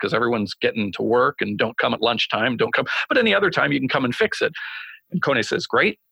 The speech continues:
They'll send someone out to fix it two or three weeks before it's, it's due to break. So what happened there? Well, first of all, the customer's better served because the elevator never breaks.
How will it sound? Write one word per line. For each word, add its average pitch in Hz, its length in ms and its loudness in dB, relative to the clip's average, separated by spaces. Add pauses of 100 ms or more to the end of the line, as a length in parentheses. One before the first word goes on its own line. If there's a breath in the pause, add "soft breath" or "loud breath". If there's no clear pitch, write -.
(380 loud breath)
They'll 104 120 2
send 127 260 0
someone 131 240 2
out 127 140 0
to 110 80 -4
fix - 260 0
it - 140 -2
two 135 100 2
or 123 60 4
three 131 180 0
weeks 127 260 0
before 123 340 0
it's, - 480 -6
it's - 180 -2
due 131 160 2
to 117 80 2
break. 151 420 0 (460 loud breath)
So - 160 0
what 139 160 2
happened 143 360 2
there? - 220 0
Well, 123 420 0 (520)
first 160 320 0
of 117 60 0
all, 120 380 0 (220)
the 135 60 0
customer's 127 520 0
better 123 280 2
served 107 500 -2
because 107 300 -2
the 104 100 2
elevator 117 400 2
never 123 320 0
breaks. - 480 -4